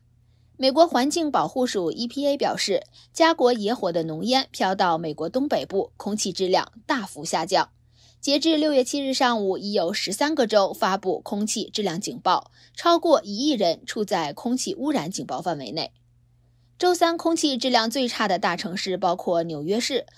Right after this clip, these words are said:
华盛顿特区、费城和俄亥俄州哥伦布市。受影响较大的州包括纽约州、新泽西州、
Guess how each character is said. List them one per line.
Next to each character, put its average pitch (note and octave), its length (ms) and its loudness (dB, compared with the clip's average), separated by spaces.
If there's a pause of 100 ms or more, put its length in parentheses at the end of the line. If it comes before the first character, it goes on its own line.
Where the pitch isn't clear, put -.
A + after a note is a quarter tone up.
(140)
华 F#3 220 2
盛 D4 180 0
顿 C#4 160 2
特 A#3 200 0
区、 F#3+ 340 -6
费 D4+ 240 0
城 D#3+ 320 -6
和 F3+ 300 -6
俄 E3 120 -6
亥 G3+ 220 -2
俄 D3+ 160 -4
州 A3 300 -4
哥 F#3+ 160 -2
伦 E3 120 -2
布 G3 160 -4
市。 - 280 -6 (580)
受 E4+ 220 6
影 C#4+ 180 0
响 A#3 240 0
较 B3 180 4
大 B3+ 140 4
的 G#3+ 100 0
州 G#3+ 240 4
包 G#3+ 200 0
括 G#3 260 0
纽 E3+ 180 -6
约 G3 160 -2
州、 C#4 380 2
新 G#3+ 260 -4
泽 F#3+ 160 -6
西 A#3 200 -4
州、 B3 280 0